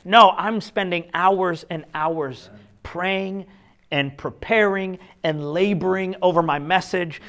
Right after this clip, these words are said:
that I feel that God has for me to share with you. Why? Because I take this job seriously,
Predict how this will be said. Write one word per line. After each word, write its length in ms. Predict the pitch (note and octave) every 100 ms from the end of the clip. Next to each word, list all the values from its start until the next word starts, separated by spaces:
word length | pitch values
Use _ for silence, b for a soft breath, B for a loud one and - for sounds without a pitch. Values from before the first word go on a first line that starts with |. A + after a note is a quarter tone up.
| B
that 140 | E3+ D#3+
I 140 | F3
feel 320 | F3 F#3 F3+
that 180 | D#3+ C#3
God 300 | D#3+ E3 E3+
has 360 | - E3 E3 D#3+
for 200 | - C#3+
me 280 | D3+ E3 D#3
to 140 | D3+
share 440 | - - C#3+ C#3+ C#3
with 200 | B2 -
you. 140 | A#2
Why? 160 | F3 F#3
Because 240 | - F3+
I 80 | F3
take 320 | F3+ G#3 G#3 b b -
this 180 | G3 -
job 380 | - F#3 F3+ -
seriously, 960 | - - G#3+ G#3 F#3 D#3 - D#3+ D3